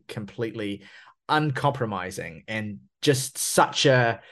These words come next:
a visionary direction for all the aesthetics that Daniel has worked with up until that point in his career. It's, yeah, it's just, God,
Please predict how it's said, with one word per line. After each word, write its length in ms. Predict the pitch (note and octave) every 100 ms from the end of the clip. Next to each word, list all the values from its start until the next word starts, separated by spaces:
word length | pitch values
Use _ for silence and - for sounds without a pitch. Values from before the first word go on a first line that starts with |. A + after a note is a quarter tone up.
| - - -
a 80 | C#3+
visionary 960 | C#3 D3 E3+ D#3 D3+ C#3 C3+ B2+ A#2+ A2
direction 840 | C#3 A#2 C3+ C3+ - B2 F#2+ F#2+
for 480 | G2 - A#2 G#2 G#2
all 240 | B2 A#2+
the 120 | A2+ G#2+
aesthetics 520 | - A2 G#2 G#2 G2+
that 160 | G#2
Daniel 400 | G#2+ G2 G2+ G2
has 100 | F#2+
worked 340 | G#2 A2 F2+ -
with 220 | - A#2 G2+
up 100 | G2+
until 160 | -
that 180 | F#2+ -
point 340 | - G2 F2 - - _ -
in 80 | G#2
his 140 | F#2+
career. 520 | - G#2+ - - -
It's, 280 | - B2+ - - - - - -
yeah, 180 | B2 - - _ _
it's 480 | C#3 C3 - - - _
just, 400 | - D3+ C3+ - - _ _ _ _
God, 400 | C#3+ B2+ G#2 F2+